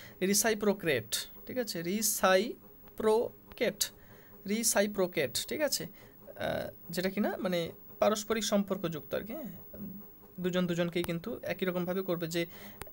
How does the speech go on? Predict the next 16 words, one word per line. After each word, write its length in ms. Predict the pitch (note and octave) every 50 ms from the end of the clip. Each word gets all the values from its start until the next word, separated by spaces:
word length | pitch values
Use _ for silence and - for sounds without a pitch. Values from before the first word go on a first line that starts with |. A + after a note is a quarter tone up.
| - -
এ 200 | - F3 G#3+ A3
দিচ্ছে 380 | G3+ G3 A3 G#3 - - - G#3
কিন্তু 240 | G3+ G#3 G#3 G#3
বি 200 | F#3 F3+ G3 G#3
দিচ্ছে 360 | G#3 G#3 G#3 G#3 - - - G3+
না, 140 | F#3+ F#3
সেটা 260 | G3 - G3 - F#3+ F#3
হলে 180 | - F#3+ F#3
তাহলে 220 | F#3+ F#3 F#3 F#3 F#3
কিন্তু 320 | G3 F#3+ G3 G#3+ A#3+ - - - - - - - -
রিসাই-, 540 | F3 F3 F#3+ G3 - - A3+ G3 G3+ F#3 F#3+
আহ, 420 | - G3+ F#3+ F#3 F3+ F3 - F3+
রিসাইপ্রোকাল 640 | F#3 F#3+ F#3+ - G#3 G#3 G#3 G#3 G3+ G#3 G#3+ G#3
ব্যাপারটা 380 | G3+ G3+ F#3+ - G3 G3 - G3
হবে 260 | G3+ - D#3+ - D3
না, 160 | C#3+ - -